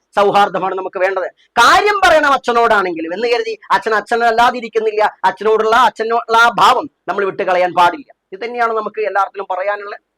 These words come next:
ഇത് മനസ്സിലാക്കുക. അതുകൊണ്ട് ഈ ഒരു വിഷയത്തിൽ പേര് മാറ്റത്തിനോട് നമ്മൾ പൂർണ്ണമായും വിയോജിക്കുന്നു. പട്ടികജാതി പട്ടികവർഗ മന്ത്രി ഇനി അടുത്തത് അത് സ്ഥാനം മാറ്റിക്കൊണ്ടുള്ള അദ്ദേഹം എം പി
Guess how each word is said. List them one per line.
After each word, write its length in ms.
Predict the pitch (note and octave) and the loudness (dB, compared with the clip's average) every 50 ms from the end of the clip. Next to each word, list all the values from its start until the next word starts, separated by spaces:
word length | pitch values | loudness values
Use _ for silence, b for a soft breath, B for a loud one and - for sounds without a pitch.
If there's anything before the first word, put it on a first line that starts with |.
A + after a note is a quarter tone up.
| _ _ | _ _
ഇത് 120 | E3+ F3 | -10 -8
മനസ്സിലാക്കുക. 600 | F3+ F3+ F3 E3+ E3+ - G#3 G#3+ G#3 G#3 - - - _ _ _ _ _ _ - | -8 -6 -8 -8 -8 -4 -2 -2 -2 -2 -6 -16 -18 _ _ _ _ _ _ -6
അതുകൊണ്ട് 240 | D#3+ F3+ G3 G3+ | -4 -4 -4 -2
ഈ 100 | G#3 G#3+ | -2 -2
ഒരു 80 | A3 A3 | -2 -2
വിഷയത്തിൽ 420 | G#3 G3 - - A#3 A3+ - F#3+ D3+ - _ _ _ _ | -4 -8 -4 -2 -2 -2 -4 -8 -12 -12 _ _ _ _
പേര് 380 | F3+ F3 F#3 G3+ A3+ C4+ D4 E4 D#4 | -2 2 2 4 4 2 2 2 0
മാറ്റത്തിനോട് 440 | C4+ A#3+ A#3+ A3 G#3 G#3+ A3+ A#3 A3+ A3+ | 2 2 0 0 -2 -2 -2 -2 0 -2
നമ്മൾ 160 | A3 A3 A3 | 0 0 -2
പൂർണ്ണമായും 520 | G#3 F#3+ F3+ E3+ F#3 G#3 A3+ A3+ A#3 A#3+ A#3+ A#3+ | -4 -4 -8 -10 -4 -4 -2 -2 -2 -2 -4 -6
വിയോജിക്കുന്നു. 480 | A#3 A#3+ A#3 - A#3+ G3 B3+ B3 C#4 - _ _ _ _ _ - | -4 -4 -4 -4 -6 -14 -10 -10 -10 -12 _ _ _ _ _ -10
പട്ടികജാതി 520 | D3+ G3 G#3 G#3 A3 G#3+ A3+ A#3 A3 A#3 | -6 -4 -2 0 0 2 2 0 0 0
പട്ടികവർഗ 480 | A3+ A3+ G#3+ A#3 A3+ G#3+ A3 A3+ A3+ A3 G#3+ | -4 -2 -2 -2 0 0 0 0 0 -2 -4
മന്ത്രി 240 | G3 G#3+ A3 A3+ A3+ | -6 -6 -4 -8 -8
ഇനി 220 | E3+ _ F3+ G#3+ G3+ | -8 _ _ -4 -4
അടുത്തത് 240 | G3+ G3+ A3 A3 G#3+ - - _ _ _ - | -4 -2 -4 -4 -4 -6 -10 _ _ _ -2
അത് 160 | F3+ F#3 A3+ A3 | -2 -2 -2 -2
സ്ഥാനം 320 | A3+ A3+ A3 A3 A3 A3 A3 | 0 0 0 0 0 0 0
മാറ്റിക്കൊണ്ടുള്ള 420 | A3 A3 - A3 G#3+ G#3+ A3 A3 | -2 -2 -2 -4 -6 -4 -2 -4
അദ്ദേഹം 300 | G#3 - A3+ A#3 G3+ A3 G#3+ | -2 -2 -2 -2 0 -2 -2
എം 100 | A3 A#3+ - | -2 -4 -6
പി 60 | E4 | -2